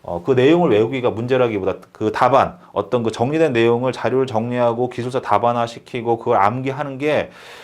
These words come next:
다른 기본적인 내용을 정리해서 암기하는 것보다 한 세 배, 네 배 정도 더 시간이 걸립니다.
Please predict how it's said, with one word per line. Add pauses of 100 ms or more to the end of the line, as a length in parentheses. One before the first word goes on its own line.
(120)
다른
기본적인
내용을
정리해서
암기하는
것보다
한
세
배,
네
배
정도
더
시간이
걸립니다.